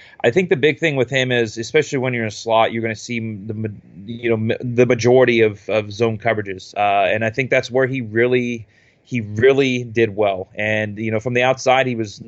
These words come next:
not quite as good, uh, and, and press man, which, I mean, that's, that's kind of to be expected.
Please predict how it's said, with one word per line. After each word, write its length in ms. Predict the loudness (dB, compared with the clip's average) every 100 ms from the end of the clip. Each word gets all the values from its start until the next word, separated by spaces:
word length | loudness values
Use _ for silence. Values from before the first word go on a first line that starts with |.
| -20 -6
not 260 | -4 -4
quite 300 | 0 2 2
as 160 | 0 -6
good, 420 | -4 -2 -2 -6 -6
uh, 340 | -2 0 -2 -2
and, 280 | -4 -4
and 140 | -8 -2
press 240 | -2 0
man, 280 | -2 -2 0
which, 280 | -4 -6 -6
I 80 | -4
mean, 140 | -2
that's, 280 | -2 -4 -2
that's 260 | 0 0 -4
kind 240 | -4 -4
of 80 | -4
to 40 |
be 140 | -2 -2
expected. 640 | -2 -2 -2 2 0